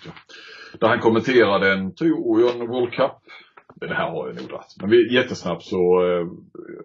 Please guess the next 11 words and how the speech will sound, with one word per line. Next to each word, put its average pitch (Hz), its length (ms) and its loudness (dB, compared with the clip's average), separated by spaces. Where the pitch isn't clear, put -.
en 101 80 -4
World 110 220 4
Cup-match 95 600 -4
i 87 260 -2
handboll, 87 400 -4
tror - 160 -2
jag 76 100 -2
det 82 40 -4
var, 80 100 -2
eller 165 100 -2
Supercup. - 540 -6